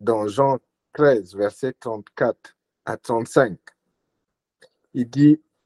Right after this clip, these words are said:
le Seigneur qui parle, « Je vous donne un commandement nouveau. Aimez-vous les uns les autres. Oui,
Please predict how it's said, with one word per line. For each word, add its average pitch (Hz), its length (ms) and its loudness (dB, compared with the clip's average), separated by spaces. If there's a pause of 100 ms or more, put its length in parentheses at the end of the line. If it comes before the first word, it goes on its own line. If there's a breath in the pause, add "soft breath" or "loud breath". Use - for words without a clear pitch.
(120)
le 120 140 4
Seigneur 139 360 4 (120)
qui 123 140 -4
parle, « 92 340 -2 (1600)
Je 127 120 2
vous 160 180 6
donne 165 320 4 (120)
un 160 140 -2 (120)
commandement 175 540 -6
nouveau. 101 360 -14 (1600)
Aimez-vous 120 640 -8 (160)
les 101 260 -2
uns 113 100 -2
les 92 220 -6
autres. - 320 -10 (1160)
Oui, 101 340 4